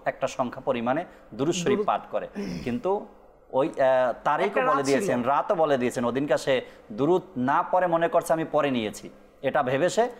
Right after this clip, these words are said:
Speaker 2: ঘুমিয়ে
Speaker 1: ঘুমিয়ে
Speaker 2: গেছে।
Speaker 1: পড়ছে। তো আলী বিন ইসার কাছে ওই আশিক যখন গেল
Speaker 2: আল্লাহ।
Speaker 1: সকালবেলা, গিয়া বলল, "আল্লাহ রসুল বলছেন আমাকে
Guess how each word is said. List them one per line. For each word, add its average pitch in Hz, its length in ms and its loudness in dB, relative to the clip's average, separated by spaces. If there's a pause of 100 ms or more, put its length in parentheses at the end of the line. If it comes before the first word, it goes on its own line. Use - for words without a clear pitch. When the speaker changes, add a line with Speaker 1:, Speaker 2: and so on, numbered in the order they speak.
(140)
Speaker 2:
ঘুমিয়ে 151 280 0
Speaker 1:
ঘুমিয়ে 156 160 2
Speaker 2:
গেছে। 117 140 0
Speaker 1:
পড়ছে। - 260 -6 (500)
তো 110 580 4 (500)
আলী 120 260 0
বিন 127 160 0
ইসার 120 240 0
কাছে 117 280 -2
ওই 113 160 -2
আশিক 110 300 -2
যখন 113 280 -8
গেল 107 160 -2
Speaker 2:
আল্লাহ। 92 180 -4
Speaker 1:
সকালবেলা, 110 400 -2 (420)
গিয়া 107 140 0
বলল, 107 220 0
"আল্লাহ 104 240 0
রসুল 104 200 -12
বলছেন 101 320 -12
আমাকে 98 380 -8